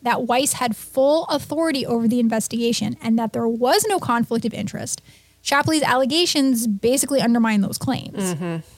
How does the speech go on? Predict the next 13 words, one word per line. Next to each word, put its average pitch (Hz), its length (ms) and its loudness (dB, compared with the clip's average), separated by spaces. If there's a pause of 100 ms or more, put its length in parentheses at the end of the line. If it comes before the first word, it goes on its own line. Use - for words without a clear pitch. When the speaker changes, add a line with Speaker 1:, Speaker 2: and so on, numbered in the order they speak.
(520)
Speaker 1:
The 254 80 2
whistleblowers 302 640 4
also 302 320 2
alleged 254 420 2
that 240 120 2
their 254 120 4
investigation 247 640 2
was 233 160 4
slowed 254 640 2
down 226 460 0
in 233 180 2
twenty 254 300 0
twenty, 226 460 -2